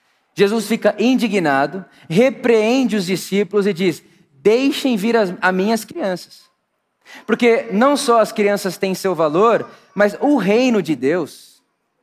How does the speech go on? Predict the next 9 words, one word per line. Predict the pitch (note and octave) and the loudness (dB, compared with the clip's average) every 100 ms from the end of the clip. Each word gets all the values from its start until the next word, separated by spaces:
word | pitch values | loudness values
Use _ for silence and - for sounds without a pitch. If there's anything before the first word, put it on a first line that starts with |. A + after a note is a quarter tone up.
| _ _ _ _ | _ _ _ _
é | A3+ C#4 | 2 2
das | B3 A#3+ | 2 -2
pessoas | - G#3 - G#3 A#3 | -2 -4 0 0 0
que | A3+ G#3+ | -2 -6
são | - G3+ A3 | 0 0 0
semelhantes | A#3 G#3+ F3+ E3+ G3 G#3 A#3 - - _ _ _ _ _ _ | -2 -2 0 0 0 -4 -10 -14 -20 _ _ _ _ _ _
a | - G#3 | -2 -2
essas | G#3 G3+ | -2 -10
crianças. | B3 G#3+ C#3 C#3 - - | -6 -6 -6 -10 -20 -20